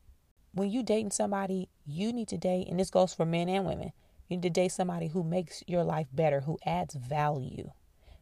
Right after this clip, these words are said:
Value don't even necessarily bring, be, mean money. It can mean a lot of things. But any man who don't add value should be deemed a square. That should be the new definition.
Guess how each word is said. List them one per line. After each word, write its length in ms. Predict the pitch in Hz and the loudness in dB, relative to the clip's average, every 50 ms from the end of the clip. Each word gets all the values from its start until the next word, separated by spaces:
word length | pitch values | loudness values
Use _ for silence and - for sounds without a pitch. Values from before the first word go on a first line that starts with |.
| - - 139 | -16 -6 2
Value 320 | 151 151 165 196 190 185 | 4 4 6 6 4 4
don't 180 | 180 175 170 170 | 2 0 0 -2
even 140 | 165 165 | 0 0
necessarily 580 | 160 165 160 - - - - 165 160 156 160 160 | 0 -2 -2 -4 -6 -6 -4 -4 -2 -2 -2 -4
bring, 400 | 143 143 151 147 156 - - 165 | -4 -2 -4 -4 -4 -2 -4 -4
be, 180 | 139 170 165 160 | -2 -2 -4 -2
mean 320 | - 156 165 165 160 151 147 | 0 0 2 2 2 2 2
money. 400 | 156 160 175 165 - - - - - _ _ - - - - | 2 2 0 0 -4 -6 -8 -10 -14 _ _ -20 -20 -4 -2
It 120 | - 175 | -2 0
can 160 | - - 185 175 | 2 2 0 2
mean 180 | 175 170 160 | 0 0 0
a 80 | 156 151 | 0 0
lot 200 | 147 147 147 - | 0 0 -2 -2
of 80 | 143 | -2
things. 640 | - - 175 175 165 - - - 170 - - - - _ _ _ - - - - - _ _ | 0 0 2 2 2 0 -4 -8 -10 -14 -16 -18 -18 _ _ _ -20 -20 -20 -20 -20 _ _
But 100 | - - - | 2 2 4
any 220 | 175 185 214 226 | 2 2 2 2
man 300 | 226 220 220 214 220 214 | 4 4 4 4 4 2
who 200 | 202 220 208 202 | 2 2 0 2
don't 300 | 175 185 180 185 185 - | 4 4 4 4 4 4
add 300 | - 180 180 180 165 156 | 4 4 4 4 4 4
value 640 | 170 170 170 175 190 190 185 202 214 220 226 233 - - - _ _ - _ | 2 2 2 2 0 -2 -2 -4 -4 -4 -4 -6 -8 -14 -20 _ _ -20 _
should 320 | - - - 202 180 160 151 | -8 2 2 2 2 4 2
be 120 | 185 180 | 2 2
deemed 360 | 156 160 175 170 165 165 156 | 4 4 4 4 4 2 2
a 60 | 160 | 0
square. 520 | 156 - - - 165 160 135 - - - - - | 0 0 2 6 6 6 6 6 2 -4 -6 -4
That 280 | 175 151 165 175 190 185 | 6 8 8 8 8 4
should 160 | - 202 175 | 0 0 0
be 80 | 175 | 2
the 120 | 175 170 165 | 0 0 0
new 180 | 160 165 160 | 0 0 0
definition. 680 | 151 165 160 156 - 165 160 165 170 160 - - - 156 | 2 2 2 2 0 -2 -2 -2 -2 -4 -6 -8 -10 -10